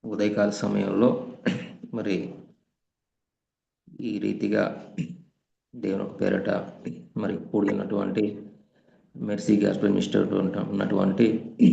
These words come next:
ప్రతి ఒక్క సహోదరి సహోదరులందరికీ కూడా దేవుని పేరట వందనాలు తెలియజేసుకుంటున్నాను. మరి ఇచ్చినటువంటి సమయాన్ని బట్టి కొద్ది నిమిషాలు వాక్యాన్ని ధ్యానం చేసుకుందాం.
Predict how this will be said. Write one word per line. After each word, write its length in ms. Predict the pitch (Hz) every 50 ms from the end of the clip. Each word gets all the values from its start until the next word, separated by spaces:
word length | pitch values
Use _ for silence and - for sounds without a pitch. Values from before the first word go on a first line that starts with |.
| - -
ప్రతి 280 | - 113 98 - 113 104
ఒక్క 540 | 101 92 - - 104 95 95 95 - - - - - - - - _ _ _
సహోదరి 680 | - - - - 117 104 101 104 104 95 101 101 95
సహోదరులందరికీ 680 | - - 98 98 95 92 95 95 95 92 95 95 92 87
కూడా 500 | - 101 95 98 120 143 156 - - - - - - - - - - -
దేవుని 240 | - 101 98 98 95
పేరట 180 | 95 95 90 92
వందనాలు 420 | 95 92 95 95 95 92 92 90
తెలియజేసుకుంటున్నాను. 1200 | 90 95 95 95 92 87 95 92 87 - - 90 90 85 87 90 90 92 92 - - - - - - - - _ _ _ _ _ _ _ _ _ _ _ _ _ _ -
మరి 120 | 95 92 92 - - - - - - - _ _ _
ఇచ్చినటువంటి 440 | - - - - 104 95 98 92 -
సమయాన్ని 400 | - 98 95 98 98 95 95 95
బట్టి 280 | 95 92 90 - - 120
కొద్ది 280 | 120 - 101 92 95
నిమిషాలు 680 | 92 95 98 95 - - 98 92 95 95 95 - - - - _ _ - - _ _ - -
వాక్యాన్ని 880 | 117 107 98 - - - - - 101 95 92 92 90 87 90 - - - -
ధ్యానం 360 | 104 95 95 92 92 92 90
చేసుకుందాం. 680 | 92 90 - - - 90 87 87 104 143 160 147 - -